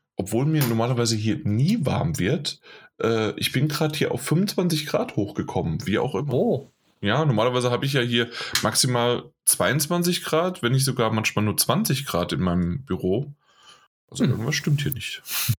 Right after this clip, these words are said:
Speaker 2: Haben warme Gedanken gemacht.
Speaker 1: Ja, wasch-,
Speaker 2: <laughs> Für den
Speaker 1: wahrscheinlich.
Speaker 2: Winter.
Speaker 1: Ja, absolut. <laughs> Die schönen, die schönen warmen Gedanken.
Speaker 2: Ja.
Speaker 1: Na gut.
Speaker 2: Ja.
Speaker 1: Aber
Speaker 2: Ja,
Speaker 1: hey,
Speaker 2: Schluss,
Speaker 1: wir
Speaker 2: ne?
Speaker 1: haben's geschafft. Ähm, die einzige Sache, ich, wie, wie erwähnt, also dieses wunderbare,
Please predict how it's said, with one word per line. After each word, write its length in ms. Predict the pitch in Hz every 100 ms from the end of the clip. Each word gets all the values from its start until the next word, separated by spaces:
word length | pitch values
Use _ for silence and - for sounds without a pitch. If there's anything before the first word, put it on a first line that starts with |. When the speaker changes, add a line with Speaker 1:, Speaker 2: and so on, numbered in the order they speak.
| _
Speaker 2:
Haben 160 | 120 113
warme 260 | 113 147
Gedanken 440 | 135 127 135 131 117
gemacht. 400 | 107 104 - - - - - -
Speaker 1:
Ja, 360 | 101 101 113 - - -
wasch-, 240 | 110 107 -
Speaker 2:
<laughs> 60 |
Für 60 | 104
den 120 | 117
Speaker 1:
wahrscheinlich. 160 | 98 101 127
Speaker 2:
Winter. 340 | - 95 - - - -
Speaker 1:
Ja, 280 | 82 90 - - -
absolut. 680 | 107 - 113 104 - - -
<laughs> 160 | - - 151 - -
Die 40 |
schönen, 460 | 113 110 120 117 - - 160 147
die 120 | - 104
schönen 340 | 117 107 104
warmen 280 | 95 98 101
Gedanken. 520 | 92 85 - 90 - _ _ -
Speaker 2:
Ja. 160 | 117 101
Speaker 1:
Na 80 |
gut. 240 | 92 85 - - - - _ _ _ _ -
Speaker 2:
Ja. 120 | - - - - - - _
Speaker 1:
Aber 180 | 110 160
Speaker 2:
Ja, 80 | 156
Speaker 1:
hey, 100 | -
Speaker 2:
Schluss, 120 | 117
Speaker 1:
wir 80 | 120
Speaker 2:
ne? 40 |
Speaker 1:
haben's 180 | 151 -
geschafft. 460 | 135 151 175 - -
Ähm, 300 | 127 127 113
die 200 | 131 101
einzige 260 | 143 143
Sache, 400 | 135 135 131 110
ich, 300 | - 117 110
wie, 240 | 113 117 -
wie 140 | 110 107
erwähnt, 480 | 98 104 104 98
also 160 | 98 107
dieses 380 | 104 110 107 107
wunderbare, 720 | 156 151 117 110 120 120 120